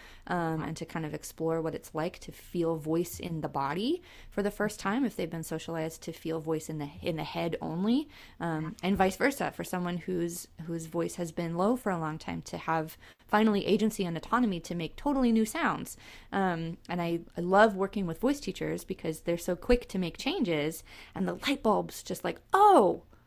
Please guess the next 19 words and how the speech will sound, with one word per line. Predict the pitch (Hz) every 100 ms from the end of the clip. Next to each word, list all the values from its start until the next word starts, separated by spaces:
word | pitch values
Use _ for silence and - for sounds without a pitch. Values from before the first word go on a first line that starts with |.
| - -
I |
can | 330 320
totally | - 349 339 330
apply | - 320
this | 311 330
to | -
everything | 285 302 302 320
else | 466 -
that | 202
I | 170
do." | - - - - - - -
If | 285 285 -
only | 285 381 311
someone | 254 277 247 220
had | 220
given | 240 240 233
me | 226 214 214 -
a | 220
space | - 294 370 330 - -